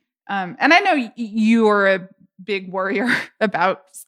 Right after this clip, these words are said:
like, streaming archives and are creating your own. And, and I super get that. But I, I, I don't really know if it's access that is the number one problem. Even your answer was kind of about, like, you know, which filmmakers do film historians take seriously and, and which do not.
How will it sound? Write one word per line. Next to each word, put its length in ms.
like, 160
streaming 500
archives 720
and 220
are 120
creating 420
your 180
own. 340
And, 320
and 120
I 120
super 340
get 260
that. 280
But 200
I, 80
I, 60
I 100
don't 320
really 300
know 400
if 140
it's 240
access 480
that 160
is 160
the 100
number 320
one 200
problem. 420
Even 320
your 120
answer 380
was 160
kind 240
of 160
about, 400
like, 260
you 140
know, 260
which 320
filmmakers 440
do 120
film 180
historians 480
take 140
seriously 480
and, 180
and 160
which 220
do 100
not. 300